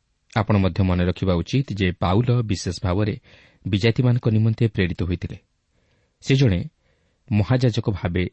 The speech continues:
ବିଜାତୀୟମାନଙ୍କୁ ନୈବେଦ୍ୟ ରୂପେ ଈଶ୍ୱରଙ୍କ ନିମନ୍ତେ ଉତ୍ସର୍ଗ କଲେ। ଯଦିଓ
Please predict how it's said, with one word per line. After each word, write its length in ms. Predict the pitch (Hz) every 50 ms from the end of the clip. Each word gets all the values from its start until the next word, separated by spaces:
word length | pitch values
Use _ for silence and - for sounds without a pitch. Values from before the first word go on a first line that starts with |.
| - _ _ _ _
ବିଜାତୀୟମାନଙ୍କୁ 760 | - 104 101 135 127 - - 139 131 127 120 123 123 - 135 127
ନୈବେଦ୍ୟ 480 | 110 95 87 87 87 107 101 - 135 131
ରୂପେ 260 | 131 127 - 120 117 131 165 _ _ _ -
ଈଶ୍ୱରଙ୍କ 380 | 117 - - - 156 147 143 151
ନିମନ୍ତେ 380 | 147 143 139 139 143 131 - 147
ଉତ୍ସର୍ଗ 380 | 127 101 - - - 95 87 85
କଲେ। 240 | - - 85 - - _ _ _ _ _ _ _ _ _ _ _ _ _ _ _ _ _ _ _ _ -
ଯଦିଓ 380 | - 101 117 110 104 101 92 95